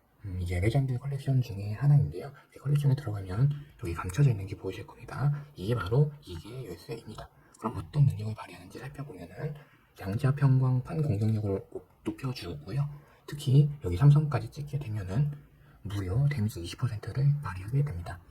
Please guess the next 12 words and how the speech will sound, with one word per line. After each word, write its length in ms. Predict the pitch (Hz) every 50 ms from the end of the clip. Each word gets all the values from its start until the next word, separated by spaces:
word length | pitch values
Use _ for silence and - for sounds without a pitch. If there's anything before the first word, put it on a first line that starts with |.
| - _ - _ _
자, 160 | - - 90
양자 360 | 85 90 101 117 139 143 147
편광판은 680 | 147 143 - 160 170 160 160 147 143 135 110 101 117 131
축구공을 520 | - - - - - - 165 160 143 127
의미합니다. 560 | 107 101 98 101 92 92 - - - 135 143 147 - - - -
축구공 400 | - - - - - 139 131 127
과학기술 500 | - - 117 139 143 - 143 - 131 131
부품에 320 | - - - - 120 117
가면은 340 | - - 104 92 95 101 101 107
확인할 400 | 127 135 - 131 123 127 135 127
수 200 | - - - - -
있는데요. 420 | 95 92 92 90 - 135 156 147